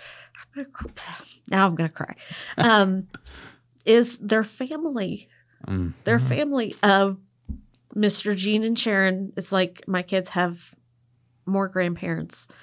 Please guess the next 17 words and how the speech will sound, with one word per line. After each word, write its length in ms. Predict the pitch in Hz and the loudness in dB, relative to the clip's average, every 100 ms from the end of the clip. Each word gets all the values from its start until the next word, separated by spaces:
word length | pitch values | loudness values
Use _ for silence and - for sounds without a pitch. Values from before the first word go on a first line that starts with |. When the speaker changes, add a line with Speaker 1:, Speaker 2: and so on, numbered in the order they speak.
| - - - | -20 -20 -6
Speaker 2:
Yeah. 100 | 185 | -2
Speaker 1:
And, 500 | 180 180 175 170 165 - | 0 2 2 0 -2 -4
um, 560 | 165 160 160 165 165 - _ - _ _ _ _ _ _ | -2 -2 -2 -4 -6 -10 _ -20 _ _ _ _ _ _
I 480 | - 190 202 202 196 - | 2 6 6 4 0 -12
have, 340 | - - 175 170 - - - - - | -12 -2 -2 -2 -10 -16 -14 -16 -6
uh, 400 | 165 151 156 - - _ _ _ - - - _ _ _ _ | -6 -4 -8 -10 -14 _ _ _ -12 -12 -16 _ _ _ _
you 120 | 180 | -4
know, 120 | 165 160 | -2 -2
a 60 | |
huge 560 | 170 - 226 220 202 - - - - | -4 -4 -2 -2 -4 -8 -14 -20 -10
relationship 680 | - 180 170 170 175 170 165 | -2 2 2 0 -4 -2 -4
with, 260 | 170 170 - - | -4 -8 -14 -12
um, 440 | - - - - - - | -10 -8 -10 -12 -14 -4
Amy 340 | 180 175 170 | -2 0 0
and 180 | 170 170 | -2 -2
Joellen. 540 | 175 170 170 139 143 170 - | -2 0 0 -2 -4 -8 -10
Speaker 2:
Mm. 160 | 131 104 | -8 -8